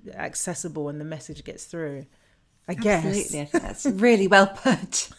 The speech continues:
Speaker 2: <laughs> A question I always want to ask writers is, can you write and read at the same time? Obviously not at the same time,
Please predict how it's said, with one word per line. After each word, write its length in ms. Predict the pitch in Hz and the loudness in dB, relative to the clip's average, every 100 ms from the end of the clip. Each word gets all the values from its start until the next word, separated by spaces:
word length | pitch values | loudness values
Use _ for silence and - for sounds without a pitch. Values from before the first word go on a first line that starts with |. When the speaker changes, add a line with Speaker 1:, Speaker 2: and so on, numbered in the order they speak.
| - | -8
Speaker 2:
<laughs> 560 | 202 - - - - | -6 -6 -12 -14 -8
A 40 | 240 | 0
question 600 | 320 294 - 302 240 233 - | 6 6 6 2 4 2 4
I 120 | 214 | 6
always 280 | 220 220 220 | 8 6 4
want 160 | 165 | -2
to 120 | - 170 | -2 0
ask 400 | 156 151 - - | 0 -2 -10 -6
writers 500 | 180 175 175 156 147 - | 0 0 0 -8 -8 -4
is, 440 | 175 165 165 - - - - _ _ | -2 0 -4 -12 -20 -20 -20 _ _
can 280 | - 233 226 | -4 2 4
you 460 | 220 214 202 196 - | 4 0 -4 -6 -8
write 360 | 180 180 180 185 | 0 0 0 -2
and 120 | 175 | -2
read 420 | 175 160 151 147 - _ | -2 -2 -6 -12 -18 _
at 160 | 180 - | 0 0
the 60 | 175 | -2
same 340 | - 160 156 | -4 -4 -4
time? 340 | 156 156 143 | -8 -6 0
Obviously 260 | 180 185 202 | 2 2 2
not 180 | 180 - | 4 8
at 180 | 170 - | 6 6
the 80 | - | 0
same 260 | 170 151 | 2 0
time, 360 | 147 175 151 131 | 2 2 4 4